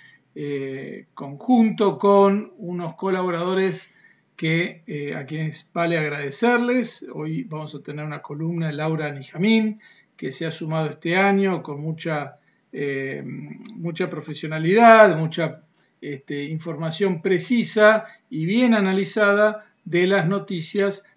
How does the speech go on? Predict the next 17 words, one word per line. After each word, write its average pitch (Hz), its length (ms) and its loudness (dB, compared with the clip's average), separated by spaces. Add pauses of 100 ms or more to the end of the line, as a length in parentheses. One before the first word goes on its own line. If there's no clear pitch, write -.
(100)
de 147 240 -12
cada 165 720 -2
semana. 135 680 -6
Así 139 240 -14
que 151 140 -8
gracias 160 600 -4
a 147 140 -8
Laura 165 560 -4
por 160 260 -6
su 160 200 -10
tarea. 143 420 -10
Y 196 80 -4
después 233 400 0
los 240 140 -6
columnistas 165 520 -6
de 160 100 -4
siempre, 220 680 2